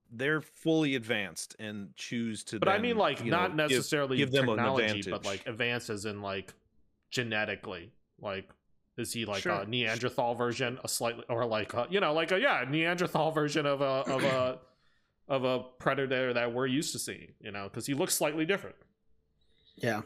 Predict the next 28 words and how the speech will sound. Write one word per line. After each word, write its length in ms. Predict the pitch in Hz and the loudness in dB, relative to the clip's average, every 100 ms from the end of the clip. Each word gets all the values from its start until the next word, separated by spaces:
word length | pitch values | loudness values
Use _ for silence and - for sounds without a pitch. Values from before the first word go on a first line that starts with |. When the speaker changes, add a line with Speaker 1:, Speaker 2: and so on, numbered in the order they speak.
| - | -8
Speaker 1:
Yeah. 200 | 82 117 | -4 2
Speaker 3:
I 160 | 160 | 6
would 180 | 220 220 | 6 6
really 280 | 139 160 147 | 8 8 8
like 320 | 120 117 123 | 8 4 4
to 120 | 120 | 0
see 400 | 113 117 110 110 | 2 6 6 4
in 120 | 117 | 0
future 320 | 113 120 107 110 | -4 -6 -6 -6
movies, 460 | 101 98 98 95 _ 98 | -6 -6 -6 -8 _ -6
uh, 200 | 98 92 | -4 -4
him, 540 | - 117 107 104 101 - | -2 -2 -2 -4 -8 -8
the 100 | 101 | -10
predator, 400 | - 107 104 98 | -4 -4 -2 -4
get 240 | 95 92 - - - _ _ _ _ - | -4 -6 -12 -20 -20 _ _ _ _ -6
tested 380 | - 113 - 98 | 0 2 2 -2
more 360 | 101 87 64 - _ | -4 -4 -6 -10 _
and 380 | - 101 101 101 | -8 -4 -4 -4
for 100 | 113 | 0
him 100 | 110 | 0
to 40 | 104 | 0
have 100 | 95 | -2
to 80 | 98 | -6
use, 640 | 95 98 101 98 95 - 98 | -6 -4 -2 -2 -6 -8 -6
like, 160 | 92 - | -6 -4
more 180 | 107 | -4
cerebral 760 | - - 95 104 92 92 80 82 | -2 -2 0 -2 -2 -2 -2 -6
style 600 | - - 95 90 80 95 | -8 -2 0 0 -2 -6